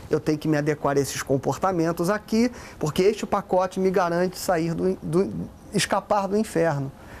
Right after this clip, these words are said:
Speaker 2: E de fato, a, a conversão dele não foi um encontro genuíno com a revelação de Deus, soberana de Deus a ele, que iluminou os seus olhos e que o regenerou. E por isso que esse pacote, pra ele,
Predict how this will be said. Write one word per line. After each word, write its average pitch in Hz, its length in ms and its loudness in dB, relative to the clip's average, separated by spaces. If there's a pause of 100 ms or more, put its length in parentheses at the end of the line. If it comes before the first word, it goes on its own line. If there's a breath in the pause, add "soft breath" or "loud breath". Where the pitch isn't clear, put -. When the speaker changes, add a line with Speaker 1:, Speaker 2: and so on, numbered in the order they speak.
(680 loud breath)
Speaker 2:
E 202 80 4
de 208 100 2
fato, 226 380 0
a, 190 260 0
a 165 40 0
conversão 185 640 0
dele 190 360 2
não 196 200 2
foi 190 640 0
um 190 140 2
encontro 196 640 0
genuíno 196 720 2 (260 loud breath)
com 202 160 2
a 202 80 4
revelação 220 1160 2
de 220 100 -2
Deus, 147 640 -2 (380 loud breath)
soberana 208 800 4
de 156 100 -4
Deus 156 360 2
a 135 100 0
ele, 151 300 2
que 202 140 0
iluminou 220 640 6
os 262 80 -2
seus 143 300 -2
olhos 147 440 2 (420 loud breath)
e 190 80 4
que 220 180 0
o 220 80 6
regenerou. 190 840 4 (500 loud breath)
E 190 80 4
por 240 200 2
isso 330 200 4
que 294 60 2
esse - 140 -2
pacote, 196 680 0
pra 156 220 0
ele, 185 420 2